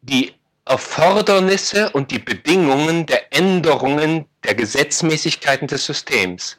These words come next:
als Aufforderungen dazu, an der Beschreibung des Kontexts, an der Wahl des Kontexts, an den Choreografien, die den Kontext, Kontext regulieren, etwas zu ändern.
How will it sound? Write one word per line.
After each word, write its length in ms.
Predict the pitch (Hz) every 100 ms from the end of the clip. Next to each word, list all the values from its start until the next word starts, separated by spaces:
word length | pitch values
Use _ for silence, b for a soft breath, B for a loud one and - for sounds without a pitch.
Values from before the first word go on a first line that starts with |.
| -
als 260 | 117 - -
Aufforderungen 880 | 170 196 - 131 123 117 127 127
dazu, 440 | 131 135 - 165 165 B B B
an 140 | 131 123
der 220 | 123 -
Beschreibung 800 | 131 113 110 117 156 175 165 151
des 220 | 113 -
Kontexts, 760 | 135 135 139 196 - - -
an 220 | - 123 117
der 200 | 98 92
Wahl 280 | 110 123 151
des 220 | 160 -
Kontexts, 640 | 170 165 175 175 - - B B B
an 160 | - 143
den 160 | 131 -
Choreografien, 1200 | 156 147 127 107 117 - - 185 170 131 180 175
die 100 | 113
den 200 | 113 107
Kontext, 600 | - 147 - - - - -
Kontext 500 | 156 151 143 - -
regulieren, 800 | 123 107 110 110 143 147 170 185
etwas 360 | - 127 120 -
zu 100 | 135
ändern. 540 | 110 110 85 80 78